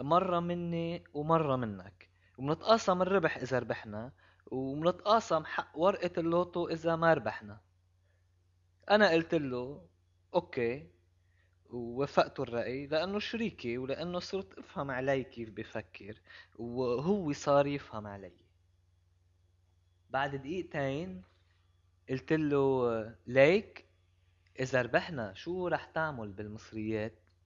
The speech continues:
قال لي: "باخدهم وبحطهم بالمشروع اللي متشاركين فيه أنا وياك، لنكبر رأس مال الشركة ونشتغل أكتر." وقال لي كمان: "أنت لازم تعمل نفس الشي."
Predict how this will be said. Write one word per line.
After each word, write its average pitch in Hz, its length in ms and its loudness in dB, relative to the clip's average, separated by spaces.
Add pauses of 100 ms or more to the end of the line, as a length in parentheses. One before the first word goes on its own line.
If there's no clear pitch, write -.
(760)
قال 185 120 4
لي: 196 140 6
"باخدهم 190 540 2
وبحطهم 170 640 -2
بالمشروع 160 760 0
اللي 156 180 0
متشاركين 165 680 -4
فيه 175 400 0
أنا 165 200 2
وياك، 143 600 2 (220)
لنكبر 143 540 2
رأس 139 280 0
مال 139 120 0
الشركة 147 540 -4 (200)
ونشتغل 131 440 -2
أكتر." - 440 -16 (420)
وقال 147 160 4
لي 151 120 2
كمان: 135 440 0 (260)
"أنت 165 360 4
لازم 135 320 6
تعمل 127 460 6
نفس 127 240 -6
الشي." - 440 -12